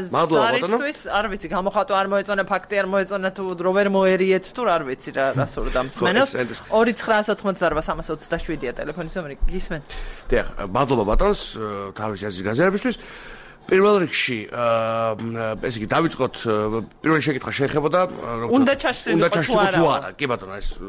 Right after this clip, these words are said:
Speaker 1: სწორი ფრო-, ფრაზება
Speaker 2: ხო.
Speaker 1: რომ მივცეთ, რა თქმა უნდა, უნდა ჩაშლილიყო. ჩვენ მებრძოლებით რამდენიმე დღე ამისათვის, არ ვიცი,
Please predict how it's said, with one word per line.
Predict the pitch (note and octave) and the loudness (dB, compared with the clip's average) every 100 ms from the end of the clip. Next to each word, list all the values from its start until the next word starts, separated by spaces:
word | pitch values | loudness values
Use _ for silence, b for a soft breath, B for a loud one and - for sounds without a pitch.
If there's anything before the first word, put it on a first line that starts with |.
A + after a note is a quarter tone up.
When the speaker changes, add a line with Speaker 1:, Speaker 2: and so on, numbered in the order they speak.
| G2+ | -12
Speaker 1:
სწორი | F#2+ A2+ | -8 -8
ფრო-, | A2 A2+ A2 | -4 -4 -4
ფრაზება | D2+ A#2 A2+ | -4 -2 0
Speaker 2:
ხო. | F#3+ | 0
Speaker 1:
რომ | A2+ | 0
მივცეთ, | A#2 F#3 | 0 0
რა | D3 C#3 | 0 -2
თქმა | E3+ | 0
უნდა, | D3+ | 0
უნდა | G#2+ G2 | 0 -4
ჩაშლილიყო. | G2+ G2 G#2+ C#3+ A#3 B B B B | -8 -4 -2 2 0 B B B B
ჩვენ | - | 0
მებრძოლებით | B2+ A2+ D#3 B2+ G2 | 2 4 2 0 -4
რამდენიმე | F#2+ A2+ C#3 B2+ | -2 0 2 0
დღე | D#2+ B2+ C#3 A2+ | -2 0 2 2
ამისათვის, | - G#2 G#2 A2 - | 0 -4 -4 -4 -2
არ | A#2+ A#2+ | 0 2
ვიცი, | A#2+ F#2+ | 2 0